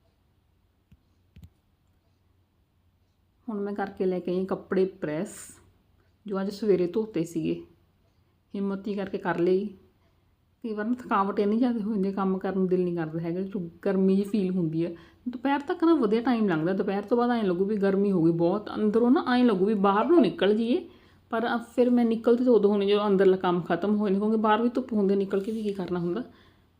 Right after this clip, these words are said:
ਅੰਦਰਲਾ ਕੰਮ ਸਾਰਾ ਫਿਨਿਸ਼ ਕਰਕੇ, ਆਪਦੀ ਕੋਈ ਸਾਫ਼ ਸਫਾਈ ਕਰਨੀ, ਕੋਈ ਦਾਲ ਸਬਜ਼ੀ ਦਾ ਕੰਮ ਆ ਕਿਚਨ ਵਿੱਚ, ਉਹ ਕਰਕੇ ਫਿਰ ਮੈਂ ਸ਼ਾਮ ਨੂੰ ਬਾਹਰ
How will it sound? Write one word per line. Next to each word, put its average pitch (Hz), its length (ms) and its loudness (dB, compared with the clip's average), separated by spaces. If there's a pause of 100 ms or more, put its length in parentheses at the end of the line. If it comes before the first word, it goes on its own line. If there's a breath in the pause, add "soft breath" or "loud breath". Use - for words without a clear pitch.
(220)
ਅੰਦਰਲਾ 208 300 2
ਕੰਮ 202 220 -4
ਸਾਰਾ 202 220 -4
ਫਿਨਿਸ਼ 214 340 0
ਕਰਕੇ, 185 280 -4
ਆਪਦੀ 190 200 0
ਕੋਈ 196 120 0
ਸਾਫ਼ 190 260 -2
ਸਫਾਈ 190 260 0
ਕਰਨੀ, 185 320 -2
ਕੋਈ 190 140 0
ਦਾਲ 180 240 -2
ਸਬਜ਼ੀ 180 300 -6
ਦਾ 185 60 -2
ਕੰਮ 180 240 -4
ਆ 185 40 -4
ਕਿਚਨ 202 300 -6
ਵਿੱਚ, 214 180 -4
ਉਹ 214 220 -4
ਕਰਕੇ 214 380 -6
ਫਿਰ 208 340 2
ਮੈਂ 202 140 -4
ਸ਼ਾਮ 190 280 -2
ਨੂੰ 175 180 0
ਬਾਹਰ 180 240 -2